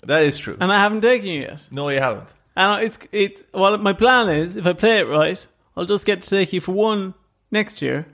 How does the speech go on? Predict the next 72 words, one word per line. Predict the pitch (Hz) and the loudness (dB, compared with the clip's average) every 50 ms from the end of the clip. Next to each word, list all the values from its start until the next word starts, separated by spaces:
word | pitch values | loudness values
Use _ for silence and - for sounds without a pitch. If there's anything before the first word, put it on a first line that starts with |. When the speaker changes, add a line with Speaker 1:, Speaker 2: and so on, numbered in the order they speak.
| _ - | _ -6
Speaker 2:
and | 160 170 | -2 -2
I'll | 165 165 | -2 0
count | - 190 190 185 175 | 0 -2 -2 -2 -4
for | - 180 | -6 -6
t-, | - 202 | -8 -8
both | - - 180 185 185 - | -6 -2 0 2 2 2
birthdays. | 196 214 208 202 - 165 - 165 131 - - - - | 2 0 0 0 0 0 0 0 0 0 -4 -10 -12
<laughs> | - | -4
Speaker 1:
We | - 139 160 170 | 0 2 2 4
know | 160 151 147 | 4 6 6
what's | 139 135 - | 4 4 2
gonna | 131 120 113 | -2 0 0
happen | 107 110 110 - 98 95 | 0 0 0 -2 -6 -6
here. | 98 92 92 | -6 -6 -6
We're | - 101 | -4 -2
gonna | 113 123 139 | -2 0 2
get | 143 143 131 | 2 0 0
to | - | 2
your | 123 127 131 | 2 2 4
birthday | - 120 113 - - 113 | 4 2 0 2 2 0
in | 101 98 | 0 0
December, | 101 98 - 117 110 107 101 95 98 113 - _ _ _ | 0 0 2 2 2 2 0 -4 -8 -12 -16 _ _ _
and | - 113 117 | -8 -4 -2
you're | 117 110 | -2 0
gonna | 113 110 110 | 0 0 0
go, | 113 113 113 | 0 0 0
"Do | 117 170 | 0 -2
you | 185 | -2
wanna | 190 196 | -2 -2
go | 208 | -2
for | - 214 | -2 -2
a | 208 | -2
bite | 233 220 220 - | 0 -2 -2 0
to | - 196 | 0 0
eat?" | 196 233 - - - - - - - | 0 -2 -4 -10 -16 -20 -14 -6 -2
And | 131 135 | 0 2
then | 139 135 | 2 2
we'll | 135 | 2
go | 131 135 135 | 2 2 2
for | 131 139 | 0 0
a | 131 | 0
bite | 139 139 139 | 0 0 0
to | 147 147 | 0 -2
eat, | 139 131 | -2 -2
and | - 127 | -2 -4
you'll | 135 143 131 | -4 -2 0
go, | 135 131 131 135 - - _ _ | 0 0 0 0 -4 -12 _ _
"Will | 139 143 160 | -2 2 4
we | 175 285 285 | 4 4 2
split | 285 - 233 226 - - | 2 2 0 0 0 0
this?" | 127 135 151 196 - - - - - - _ _ _ _ _ _ _ _ _ _ _ - - | 0 0 0 0 -2 -8 -16 -20 -20 -20 _ _ _ _ _ _ _ _ _ _ _ -20 -12
Speaker 2:
That | 165 160 208 247 277 269 | -2 2 2 2 2 2
sounds | - 220 202 180 - | 0 0 0 0 0
fair. | - 247 262 269 214 - - - - _ _ _ - - | 0 2 2 2 2 0 -2 -6 -12 _ _ _ -20 -20
Speaker 1:
Mm-hmm. | - 98 98 98 95 95 - - - - _ - | -18 -18 -18 -18 -18 -20 -20 -20 -20 -20 _ 0
Speaker 2:
That | 220 262 277 277 | 2 2 2 2
sounds | 226 214 190 - | 0 -2 0 -2
pretty | - 190 185 175 | -2 -2 -2 0
fair | - 190 180 | 0 -2 -2
to | 175 | -2
me. | 165 202 196 | -4 -4 -4
Speaker 1:
It's | 185 208 - | -4 0 0
not | 311 302 311 | 0 0 2
fair, | - 170 127 | 2 2 2
because | 117 123 - 165 156 170 | 2 0 -4 -4 -2 0
I | 180 180 | -2 -2
should | - - 190 | -2 -4 -6
have | 180 | -6
got | - 185 180 - | -6 -6 -6 -6
the | - | -6
birthday | 110 95 185 - 139 107 107 | -6 -6 -6 -6 -6 -8 -8
treat, | - - 98 90 90 - | -8 -8 -10 -10 -10 -14